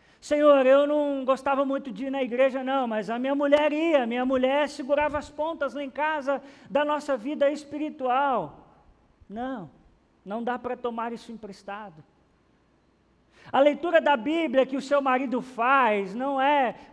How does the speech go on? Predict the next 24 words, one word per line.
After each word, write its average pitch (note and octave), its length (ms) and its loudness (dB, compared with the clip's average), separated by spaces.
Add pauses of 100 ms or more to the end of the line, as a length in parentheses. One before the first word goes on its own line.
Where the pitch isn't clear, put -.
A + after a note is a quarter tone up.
passado C#4 640 2
para B3+ 240 0
a - 20 -6
sua B3 280 -4
conta B3+ 400 -4
como A#3+ 260 -4
esposa. A#3 560 2
Você C#4 480 0
deve C4 320 0
ler A#3 200 -2
a A3+ 60 -6
palavra G#3 400 -6
de E3+ 120 -16
Deus. G3+ 520 -4 (220)
Você B3+ 400 -2
tem C#4+ 220 -4
uma C#4 180 -2
responsabilidade A#3 1300 -4
diante G3+ 360 -12
de F#3 80 -14
Deus A3+ 380 -2 (280)
que C4+ 120 2
é C#4+ 120 4
intransferível. B3 1200 -4